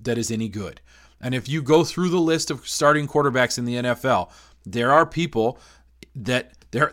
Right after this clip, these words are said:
there are guys out there that are starting that just shouldn't be starting, that are just not any good. And unfortunately for the Broncos, they're in this sort of Browns-like era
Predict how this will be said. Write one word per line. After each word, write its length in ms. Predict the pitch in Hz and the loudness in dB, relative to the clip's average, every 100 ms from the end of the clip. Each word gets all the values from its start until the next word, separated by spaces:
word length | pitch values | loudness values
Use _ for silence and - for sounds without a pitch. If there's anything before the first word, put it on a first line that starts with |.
| - | -2
there 140 | 160 | 0
are 40 | 175 | 2
guys 280 | 165 180 160 | 4 4 4
out 140 | 196 | 2
there 140 | 170 | 2
that 120 | 151 139 | 2 2
are 80 | |
starting 440 | 135 - 165 185 156 | 0 2 4 4 2
that 160 | 156 135 | -6 -2
just 220 | 143 156 | -2 0
shouldn't 300 | - 147 143 | 0 -2 -2
be 80 | 147 | -2
starting, 420 | - 139 165 90 | 2 4 4 0
that 140 | 120 | 0
are 80 | 135 | 0
just 300 | 107 151 - | 0 -2 -2
not 320 | 107 113 147 | 0 4 4
any 180 | 156 156 | 4 -2
good. 380 | 120 185 98 - _ _ _ _ _ | 0 0 0 -6 _ _ _ _ _
And 300 | 135 135 123 - | -2 -2 -6 -2
unfortunately 720 | 147 143 - 190 190 165 143 | -2 0 0 0 0 -6 -6
for 120 | 147 | -8
the 60 | 131 | -8
Broncos, 580 | 110 143 180 131 120 110 | -2 0 0 -2 -6 -4
they're 240 | 131 175 | -2 -2
in 120 | 165 | -2
this 160 | 147 135 | -4 -4
sort 220 | 151 131 | -4 -4
of 140 | 113 - - _ | -6 -12 -20 _
Browns-like 1040 | 107 107 131 143 170 170 139 143 139 135 - | -12 2 6 6 6 2 -2 0 0 0 -4
era 440 | 143 165 143 95 | 0 2 2 0